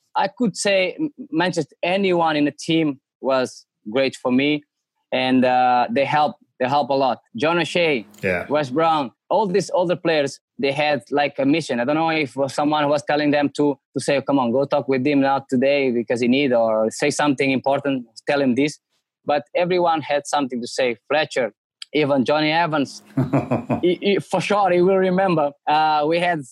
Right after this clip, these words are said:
Speaker 1: uh, some situation in training because he's a defender and he trained very hard as well. But we never, uh, uh, had, a, uh, uh, we never stopped talk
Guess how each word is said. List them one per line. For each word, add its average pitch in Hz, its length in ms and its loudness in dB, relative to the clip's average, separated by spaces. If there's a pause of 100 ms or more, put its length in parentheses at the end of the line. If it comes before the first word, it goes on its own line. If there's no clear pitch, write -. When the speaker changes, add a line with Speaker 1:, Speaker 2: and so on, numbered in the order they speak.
(120)
Speaker 1:
uh, 151 320 2
some 180 220 -4
situation 165 420 -6
in 151 60 -6
training 175 320 -2
because 139 280 -4
he's 139 120 -6
a 147 60 0
defender 147 480 -2 (400)
and 135 120 0
he 143 60 0
trained 165 320 -2
very 143 180 0
hard 139 300 0
as 123 160 -6
well. 131 300 0 (180)
But 139 240 0 (180)
we 160 140 0
never, 175 420 0 (160)
uh, 139 80 2 (100)
uh, 123 140 0
had, 147 320 -2
a, 139 140 -2 (100)
uh, 117 40 -2
uh, 113 80 -4 (280)
we 131 140 0
never 156 240 0
stopped - 340 -4
talk 185 220 0